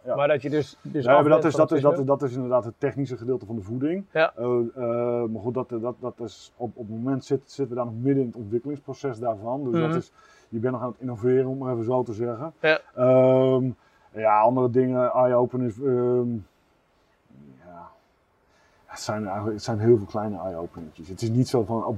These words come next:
Speaker 1: boem, dat is nou echt een
Speaker 2: Nee, nee,
Speaker 1: mega
Speaker 2: is voor
Speaker 1: verschil."
Speaker 2: mij een, eh,
Speaker 1: Het is, ik, ik, ik, ik was eerst altijd een dikke aanhanger bijvoorbeeld van het, nou ja, wat we al net besproken hebben, het gespreid voeren.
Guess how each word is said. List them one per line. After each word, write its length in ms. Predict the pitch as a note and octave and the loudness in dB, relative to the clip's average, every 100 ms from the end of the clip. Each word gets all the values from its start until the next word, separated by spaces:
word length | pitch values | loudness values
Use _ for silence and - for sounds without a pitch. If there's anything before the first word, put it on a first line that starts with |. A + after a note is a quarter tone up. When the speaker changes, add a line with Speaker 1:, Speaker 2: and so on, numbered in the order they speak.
| F2+ | 0
Speaker 1:
boem, 280 | C3 C#3+ A2+ | 4 4 4
dat 160 | - | 2
is 80 | A#2+ | 0
nou 240 | B2 A#2 A2 | 0 2 2
echt 140 | G#2 | 0
een 60 | B2+ | 4
Speaker 2:
Nee, 80 | |
nee, 100 | E3 | 6
Speaker 1:
mega 140 | D#3+ D#3+ | 6 6
Speaker 2:
is 120 | D3 | 4
voor 100 | D3+ | 2
Speaker 1:
verschil." 180 | C#3+ C#3 | 4 6
Speaker 2:
mij 160 | C#3+ C#3 | 4 2
een, 120 | C#3 C#3 | 0 2
eh, 60 | |
Speaker 1:
Het 140 | C#3+ D3 | 4 6
is, 200 | G3 - | 6 4
ik, 260 | - G3 | 2 4
ik, 240 | F3+ F#3 - | 6 4 6
ik, 240 | E3+ - | 0 2
ik 140 | E3 C#3+ | -2 4
was 160 | D3+ | 6
eerst 180 | E3 D3 | 6 4
altijd 240 | D#3+ C#3 | 2 2
een 100 | C3+ B2+ | 0 2
dikke 200 | D#3 A2+ | 2 0
aanhanger 520 | C3+ C3 A#2+ C3 A#2 | 0 2 2 2 0
bijvoorbeeld 320 | A2 B2 A2 | 0 0 0
van 180 | B2+ A2+ | -2 -2
het, 200 | G#2 F#2+ | -6 -10
nou 140 | A2 A2 | -6 -2
ja, 200 | G2+ F2 | -2 -4
wat 100 | G2 | -6
we 60 | G#2 | -2
al 180 | G2 G#2+ | 0 0
net 180 | G#2+ F#2 | -4 -10
besproken 320 | - A2 G2+ | -6 -4 -2
hebben, 160 | G#2 G2+ | -4 -6
het 80 | |
gespreid 380 | - - A#2+ A#2+ | -8 -4 0 0
voeren. 420 | - B2 A#2+ C3 | -2 -4 -4 -6